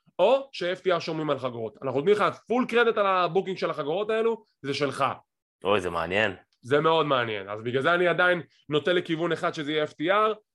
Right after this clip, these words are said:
Speaker 1: לך תדע מה הולך לקרות, אבל זה כבר כיוון מעניין שהם נותנים את
Speaker 2: אני
Speaker 1: האמון שלהם בטוני קאן בתור בוקר לגבי האליפות
Speaker 2: אני
Speaker 1: הזוגות.
Speaker 2: אני,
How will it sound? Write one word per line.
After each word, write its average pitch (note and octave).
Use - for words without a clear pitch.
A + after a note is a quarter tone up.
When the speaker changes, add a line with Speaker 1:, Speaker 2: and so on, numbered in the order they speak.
Speaker 1:
לך F3
תדע F3
מה F3
הולך E3
לקרות, G#3+
אבל C3+
זה C3+
כבר E3+
כיוון E3
מעניין D#3
שהם C#3
נותנים -
את -
Speaker 2:
אני C#3
Speaker 1:
האמון F3+
שלהם F#3+
בטוני D#3
קאן D3+
בתור C3+
בוקר C#3+
לגבי B2
האליפות A#2+
Speaker 2:
אני A#2+
Speaker 1:
הזוגות. A2+
Speaker 2:
אני, B2